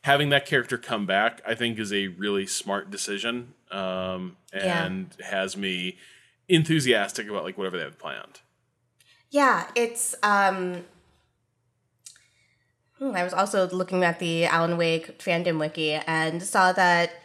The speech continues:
Speaker 2: uh, th-, mentioned in the case files that are already in control, Robert Nightingale and Emil Hartman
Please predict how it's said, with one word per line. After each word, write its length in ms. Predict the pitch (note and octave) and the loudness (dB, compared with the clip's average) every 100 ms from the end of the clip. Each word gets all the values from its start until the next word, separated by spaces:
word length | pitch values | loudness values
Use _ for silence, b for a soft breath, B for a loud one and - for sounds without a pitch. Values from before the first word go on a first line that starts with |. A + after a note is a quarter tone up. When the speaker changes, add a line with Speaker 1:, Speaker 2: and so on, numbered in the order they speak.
| _ _ _ _ _ _ _ _ - | _ _ _ _ _ _ _ _ 2
Speaker 2:
uh, 520 | G3+ F#3 E3+ E3+ E3 E3 - - | 6 8 8 6 4 0 -8 -4
th-, 140 | G3+ - - - | -4 -4 -12 4
mentioned 420 | A3+ B3+ C4+ A3 | 4 6 4 4
in 260 | G3 G3 | 2 2
the 100 | F#3+ | 2
case 260 | F3 F3+ F3 | 2 0 0
files 220 | - E3 | 2 2
that 100 | E3 | 4
are 180 | E3 - | 2 2
already 320 | E3+ E3 D#3+ | 2 2 -2
in 220 | D#3+ E3 E3+ | -6 -4 -4
control, 680 | E3+ - F#3+ E3+ D#3+ D#3 B B B - | -6 2 4 4 2 -2 B B B -2
Robert 420 | F#3+ B3+ C4 A#3 | 6 8 8 6
Nightingale 840 | G3 A3+ G#3+ F#3 E3 D3+ D3 E3 B _ _ | 4 2 2 2 4 4 4 0 B _ _
and 300 | G3 B3+ F#4 | 4 6 8
Emil 240 | E4 D4 C4+ | 6 6 8
Hartman 600 | B3+ B3 G3+ F3 D#3+ D#3+ | 8 6 4 4 2 -2